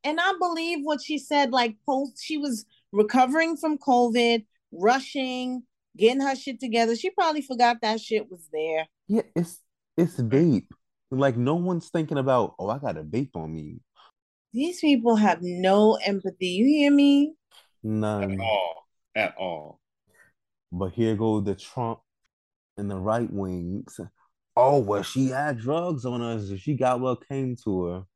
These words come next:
Speaker 3: Says she's a spoiled brat. No, bitch, she's not spoiled.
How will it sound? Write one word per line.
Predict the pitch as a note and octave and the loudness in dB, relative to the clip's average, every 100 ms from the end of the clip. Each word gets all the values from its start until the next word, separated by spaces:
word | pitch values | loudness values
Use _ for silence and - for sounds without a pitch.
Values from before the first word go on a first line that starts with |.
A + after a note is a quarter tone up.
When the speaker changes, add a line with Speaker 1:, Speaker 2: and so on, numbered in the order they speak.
| _ _ _ _ _ _ _ _ _ _ _ _ _ _ - | _ _ _ _ _ _ _ _ _ _ _ _ _ _ -6
Speaker 3:
Says | A#2 | -4
she's | - G#2 | -4 -6
a | F#2 | -8
spoiled | - - G2+ F#2 D#2+ | -10 -6 -4 -4 -8
brat. | F2+ F2+ D#2+ _ _ | -10 -8 -10 _ _
No, | F#2+ G#2 F#2+ | -12 -6 -6
bitch, | F2 F2 - | -6 -10 -10
she's | A2 G#2 | -10 -10
not | G2+ F2 | -10 -12
spoiled. | - - E2 G1+ | -12 -12 -12 -14